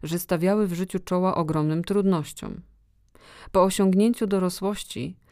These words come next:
zmuszone były każdego dnia stawać oko w oko z trudnościami, które starłyby w proch większość młodych. Harowały w pocie czoła,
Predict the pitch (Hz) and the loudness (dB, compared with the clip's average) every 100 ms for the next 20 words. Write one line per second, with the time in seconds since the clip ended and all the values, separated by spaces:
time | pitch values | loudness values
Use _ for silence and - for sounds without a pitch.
0 | - - 175 202 196 214 202 190 202 190 | -10 0 4 4 2 0 0 2 0 0
1 | 190 170 165 208 226 226 190 156 135 147 | -4 -4 -4 -4 -4 -2 0 0 0 -2
2 | - - - 160 160 165 - - 180 180 | -8 -10 -4 -2 -2 -8 -6 -4 -2 -4
3 | 165 165 170 - - 156 156 151 - 151 | -4 -6 -6 -8 -8 -6 -4 -6 -4 -4
4 | 156 180 - _ - - - 180 170 165 | -2 -4 -8 _ -20 -18 -6 0 0 -2
5 | - - - - 180 202 180 165 156 151 | -6 -10 -6 -2 0 0 -2 -4 -4 -6
6 | - 156 156 151 143 147 147 143 - 139 | -6 -4 -2 -2 -2 -4 -8 -10 -4 -2
7 | 135 127 - - _ _ _ - 151 151 | -2 -4 -10 -16 _ _ _ -4 -2 -2
8 | 151 143 127 - 135 - - - 160 151 | -2 -4 -8 -10 -12 -10 -8 -2 0 0
9 | 139 | -4